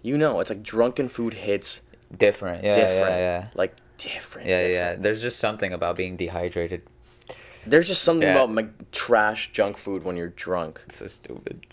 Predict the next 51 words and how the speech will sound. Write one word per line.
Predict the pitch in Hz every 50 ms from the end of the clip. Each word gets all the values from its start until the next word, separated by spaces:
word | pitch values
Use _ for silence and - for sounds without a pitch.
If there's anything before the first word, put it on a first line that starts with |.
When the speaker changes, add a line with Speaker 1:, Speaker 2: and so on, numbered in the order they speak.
| _ - -
Speaker 1:
It's, | - 107 - -
I | - 117
don't | 131 151
know | 160 160
what | 170 175
it | 104 104
Speaker 2:
Um, |
Speaker 1:
is. | 190 139 - - - -
I | -
don't | 107 113
know | 135
Speaker 2:
no, | 160 165
Speaker 1:
what | 131
it | 110
Speaker 2:
but | 104 -
Speaker 1:
is. | -
Speaker 2:
yeah, | 151 190 214 185
yeah, | 135 131 156 170
yeah. | 156 151 160 165 143 101 - - - - _ - - - - - - - _ _
Any, | - 127 151 185 185 - -
any | 147 180 196
type | - 185 180 175 -
of | 151 -
food | - 123 123 127 120 107
when | 104 107 104 104
you're, | 101 101 101 98
you're | - - 101 98 98 95
drunk | 92 101 98 95 95 92 90 - 98 -
is | - 98 95 92 90 95
just, | 92 92 87 - - - - - _ _ _ _ _ _ _ _ _ _ _ -
I | - - 107
don't | 113 107
know. | 101 98 95 - - - _ -
I, | 104 101 - -
I | 107
haven't | 110 113 110 107 101
had | 104 98 95
a |
bad | 87 90 90 90
experience | 92 - - - 95 92 92 92 -
with | 95 87 90 90 87 -
food. | - 87 87 90 90 101 120 - _ - _ _
Speaker 1:
Talking | - - 113 - - 143 117
about | 104 107 101 92 - -
food. | - 101 95 92 - -
All | - 90
right, | 87 85 85 82
so | 87 98
Speaker 2:
Nah. | - -
Speaker 1:
today, | - 101 101 98 95 95 - - - - - - - - - - -
um, | 95 98 95 92 90 90 87 85 80 78 78